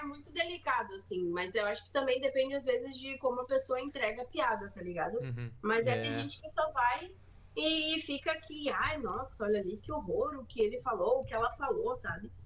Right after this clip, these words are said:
Speaker 1: Já teve gente que
Speaker 2: Ups.
Speaker 1: ligou pro Poa reclamando de piada que eu tinha.
Speaker 2: Sim.
Speaker 1: E a...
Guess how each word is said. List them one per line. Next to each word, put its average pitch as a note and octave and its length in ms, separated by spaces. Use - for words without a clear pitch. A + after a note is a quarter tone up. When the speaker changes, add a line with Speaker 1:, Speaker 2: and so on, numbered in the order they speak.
Speaker 1:
Já A3+ 140
teve B3+ 240
gente C#4 340
que D#4 60
Speaker 2:
Ups. D4 120
Speaker 1:
ligou C4+ 300
pro D4+ 200
Poa A#3 300
reclamando C4+ 460
de - 140
piada A3+ 280
que A#3 80
eu B3+ 80
tinha. F#4+ 460
Speaker 2:
Sim. B2 260
Speaker 1:
E G#3 80
a... F#3 600